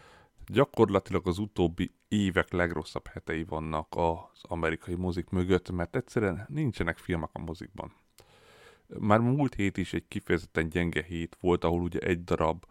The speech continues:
skifi került bemutatásra, arról ugye beszéltem, nagyjából semmilyen összeget nem ért el, két millió dollár körül, és már gyakorlatilag erre a hétre ki is esett a top tízből, így erről nem is nagyon fogok beszélni, valamint a,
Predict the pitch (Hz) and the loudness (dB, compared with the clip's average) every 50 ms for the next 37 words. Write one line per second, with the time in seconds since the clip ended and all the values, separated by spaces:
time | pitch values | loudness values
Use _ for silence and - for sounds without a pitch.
0 | - - _ _ - - - - - 110 - - 101 - - 90 87 90 87 80 | -20 -20 _ _ -18 -16 -6 -2 -2 -2 -2 -2 0 6 6 8 8 8 6 6
1 | 85 101 120 123 117 - 117 - - 101 95 92 - 92 87 85 82 92 87 87 | 6 6 6 6 6 6 4 4 6 4 2 4 4 6 8 8 8 6 6 4
2 | 85 85 82 80 82 87 87 - - 82 80 78 - 80 80 80 82 - - 87 | 4 4 2 2 2 0 0 0 0 0 0 2 2 0 0 0 -2 -4 -6 -4
3 | 87 80 78 85 78 82 85 - - 87 85 87 85 82 80 78 - - - 80 | -4 -4 -2 -2 -2 -2 -4 -4 -4 -4 -2 -2 -2 -2 -4 -6 -6 -4 -2 0
4 | 82 85 - 90 85 85 82 76 - - 87 82 85 87 85 85 85 - - 95 | 0 0 -2 -4 -4 -2 -4 -4 -4 -2 -2 -2 0 -2 -4 -6 -8 -6 -4 -2
5 | 87 - - 90 82 82 80 80 80 85 80 80 78 80 - - - 98 85 85 | -2 -2 -2 -4 -4 -4 -4 -2 -2 -2 0 0 -2 -4 -4 -4 -2 0 0 0
6 | 80 80 76 - - 90 82 82 80 - - - - - - - - _ - 101 | 0 -4 -6 -6 -4 -2 -2 -2 -2 -4 -6 -20 -20 -20 -20 -20 -20 _ 2 4
7 | 101 - - - 92 90 87 - 90 85 90 90 87 85 90 90 82 - 85 - | 4 4 4 2 2 2 2 0 4 6 6 6 6 4 2 0 -4 -4 -6 -6
8 | - 90 82 - 82 - - 80 - - - - 92 87 - - - 95 90 87 | -4 -4 -4 -4 -6 -8 -8 -10 -10 -8 -2 0 0 0 0 0 0 0 0 2
9 | 87 92 92 90 - - - - - - - _ - 107 90 90 95 90 87 85 | 4 4 4 4 4 -2 -18 -20 -20 -20 -14 _ -2 -2 2 4 6 6 8 8
10 | 87 87 87 87 87 87 - - 90 85 - - - 85 85 80 82 87 87 85 | 6 6 6 4 2 0 -2 -4 -4 -4 -4 -6 -8 -10 -8 -6 -2 0 0 0
11 | - - - 92 90 85 87 85 82 85 85 85 87 87 - - 85 82 - | 0 0 0 0 2 2 2 2 4 4 4 4 4 2 2 4 4 4 4